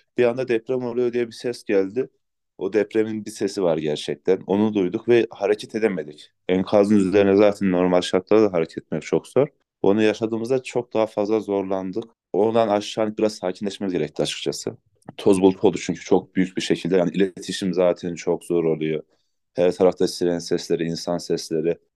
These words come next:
bağırmalar, çağırmalar. Oradan biraz sakinliği, olayın koordinesini ele aldıktan sonra çalışmalara başlayabildik. Gerek bilgiler aldık, vatandaşların kişi sayısının nerede olduklarını, bina yapısını gibi. Önemli bilgiler aldıktan sonra işte ekip amirimizin koordinesinde,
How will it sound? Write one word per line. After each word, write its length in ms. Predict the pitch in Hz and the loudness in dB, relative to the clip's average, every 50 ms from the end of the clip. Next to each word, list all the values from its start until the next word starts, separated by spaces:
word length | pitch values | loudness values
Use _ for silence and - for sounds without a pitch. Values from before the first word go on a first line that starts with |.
| _ _ _ - | _ _ _ -2
bağırmalar, 540 | 87 85 87 87 87 90 92 87 87 87 82 | 0 0 0 0 -2 -2 -4 -2 -2 -2 -4
çağırmalar. 720 | - - 90 87 87 85 85 90 90 92 107 110 - - | -6 -4 -2 -2 -2 -2 -2 -6 -6 -6 -6 -6 -8 -6
Oradan 380 | _ - 98 98 107 107 104 104 | _ -4 -2 -2 -2 -4 -4 -2
biraz 180 | 101 104 95 - | -2 -2 -2 -4
sakinliği, 560 | - - 92 92 92 - - 107 104 101 92 | -4 -4 -2 -2 -2 -4 -6 -4 -4 -2 -2
olayın 300 | - - 92 95 95 95 | 0 0 0 0 -2 -2
koordinesini 580 | - - - 95 90 95 95 90 - - 98 92 | -4 -4 -4 -4 -4 -4 -8 -10 -8 -6 -2 0
ele 60 | 92 | 2
aldıktan 500 | 92 95 90 92 92 90 _ - 95 95 | 4 4 2 0 -2 -6 _ -4 -4 -4
sonra 280 | 92 - - 80 80 76 | -4 -6 -10 -10 -10 -10
çalışmalara 640 | - - 78 73 71 - - 76 73 73 76 73 | -12 -14 -14 -12 -12 -12 -12 -6 -2 0 0 0
başlayabildik. 680 | 73 73 73 - - 78 76 78 85 92 127 143 - _ _ _ _ _ _ _ | 0 -2 -6 -2 2 2 2 4 2 0 -2 -4 -8 _ _ _ _ _ _ _
Gerek 360 | - - 117 113 120 120 - 127 | 0 2 4 4 4 2 2 2
bilgiler 360 | 127 120 120 123 113 117 117 | 0 2 2 4 4 6 6
aldık, 380 | 113 107 101 92 92 - - | 6 6 6 4 0 0 0
vatandaşların 640 | 95 95 - 101 92 90 92 95 - - 98 98 87 | 0 2 2 0 0 2 2 0 2 0 -2 -2 -2
kişi 280 | - - - - 101 95 | -4 -10 -10 -10 -10 -8
sayısının 480 | - - 90 87 85 - - 87 90 | -2 0 0 0 0 -2 -4 -4 -2
nerede 300 | 87 87 90 87 87 92 | 0 0 0 0 0 0
olduklarını, 580 | 90 87 85 87 82 - 90 87 82 85 85 78 | -2 0 -2 -4 -4 -2 -2 -2 -2 -4 -6 -4
bina 260 | 92 92 92 90 85 | -4 -2 0 0 0
yapısını 440 | 85 85 82 - - - - 80 78 | 0 -2 -2 -4 -8 -14 -12 -8 -6
gibi. 260 | 80 78 82 104 117 - _ _ _ _ _ - | -6 -2 -2 -2 -4 -4 _ _ _ _ _ -6
Önemli 380 | 101 101 110 110 107 113 113 113 | -4 0 0 2 2 4 4 4
bilgiler 240 | 113 110 113 110 | 4 4 4 4
aldıktan 440 | 110 110 107 110 110 - - 113 104 | 4 2 2 0 -2 -2 -2 -2 -2
sonra 400 | 101 - - 90 90 110 123 147 - _ _ _ _ _ _ _ _ | -2 -4 -6 -8 -6 -4 -6 -6 -6 _ _ _ _ _ _ _ _
işte 140 | - - - | -16 -8 -6
ekip 260 | - 101 - - - | -6 -6 -6 -2 2
amirimizin 460 | 113 104 101 98 104 104 104 101 104 104 | 2 4 4 4 2 0 0 -2 -4 -6
koordinesinde, 800 | - - 98 87 82 80 76 76 - - 90 92 104 113 - | -4 -2 -2 0 0 -2 -4 -8 -6 -6 -4 -2 -2 -2 -2